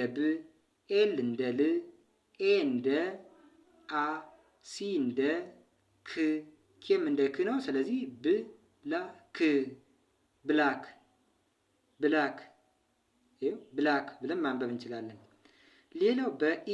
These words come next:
ሾርት ቫውል ወይም ኢ ቫውል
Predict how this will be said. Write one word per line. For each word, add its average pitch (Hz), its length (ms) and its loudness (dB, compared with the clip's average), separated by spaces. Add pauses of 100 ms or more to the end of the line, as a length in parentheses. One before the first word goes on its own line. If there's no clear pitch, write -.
(140)
ሾርት 156 320 -2
ቫውል 165 280 2
ወይም 143 260 8 (280)
ኢ 202 120 -4 (1300)
ቫውል 151 440 4